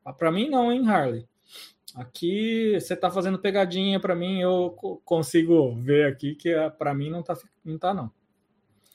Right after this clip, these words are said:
Eu acho que tá, pegou o comecinho, viu, Harley? Tá bom? Então é isso. Síndrome de Steven Johnson realmente é ulcerações doloridas na mucosa.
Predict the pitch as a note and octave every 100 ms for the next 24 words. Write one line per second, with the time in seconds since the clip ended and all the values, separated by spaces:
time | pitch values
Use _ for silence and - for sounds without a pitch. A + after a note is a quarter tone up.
0 | _ - C#3 C#3+ E3 F3 F3+ F3+ D#3+ F3
1 | F#3 F#3+ F3+ E3 E3 C#3+ D3 C#3 A#2+ G#2
2 | G#2 - G#2 A2+ D#3 _ _ _ _ _
3 | _ _ _ _ _ _ _ _ _ _
4 | _ _ - - - - - C#4 E4 G3+
5 | - - D4+ D#4+ C4+ - D4+ C#4 A#3 A3
6 | F#3+ - E3+ A#3+ G3+ G#3+ G#3+ G#3 F#3+ G3
7 | G3 F#3 G3+ G3+ E3 D#3 G3 B3 E3+ C#3
8 | F3 D3 C#3 C#3 B2+ C3 A#2 A2+